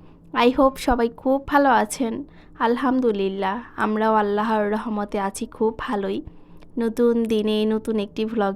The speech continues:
ভিডিও নিয়ে হাজির হয়ে গিয়েছি আমি আপনাদের মাঝে বাঁধন,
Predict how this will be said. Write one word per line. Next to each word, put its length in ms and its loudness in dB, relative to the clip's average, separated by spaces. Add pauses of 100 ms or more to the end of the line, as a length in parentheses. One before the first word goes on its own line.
ভিডিও 280 -4
নিয়ে 260 -4
হাজির 380 -4
হয়ে 180 -2
গিয়েছি 520 -4
আমি 200 -4
আপনাদের 500 -6
মাঝে 400 -6
বাঁধন, 500 -2